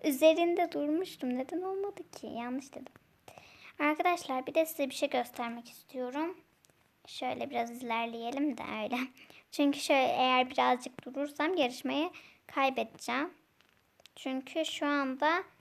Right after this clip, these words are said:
iki basamaklı sayılarımıza geçtik. Yani iki basamaklı derken, e, daha sü-, süre biraz daha azaldı. Hatta bayağı bir azaldı. Ay, heh. Şöyle.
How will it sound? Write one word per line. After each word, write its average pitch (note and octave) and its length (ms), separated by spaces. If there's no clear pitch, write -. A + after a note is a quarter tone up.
iki - 200
basamaklı A3 520
sayılarımıza G#3 640
geçtik. - 380
Yani A3 200
iki - 160
basamaklı A#3 600
derken, A#3 720
e, G3 60
daha B3 180
sü-, - 320
süre B3+ 540
biraz A3 380
daha A#3+ 260
azaldı. - 360
Hatta - 200
bayağı B3 340
bir F3 200
azaldı. A3 560
Ay, D4+ 100
heh. C4+ 200
Şöyle. A#3 520